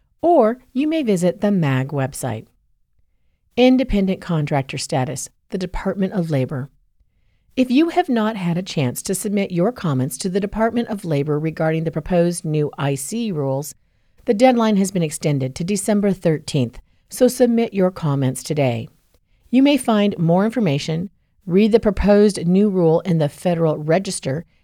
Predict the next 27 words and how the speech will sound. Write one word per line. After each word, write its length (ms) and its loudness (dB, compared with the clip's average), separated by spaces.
and 240 2
submit 320 -2
your 240 2
comments 580 -2
at 280 -2
regulations 800 -2
dot 240 -2
gov 300 0
website. 580 -4
December 380 0
seventh, 420 -2
nineteen 500 -2
forty-one. 680 -2
It 120 4
is 200 -2
now 300 0
eighty-one 600 0
years 500 0
since 260 -2
the 120 0
bombing 340 2
of 140 -2
Pearl 240 -2
Harbor 340 0
by 200 -2
Japanese 540 -4
planes. 540 -2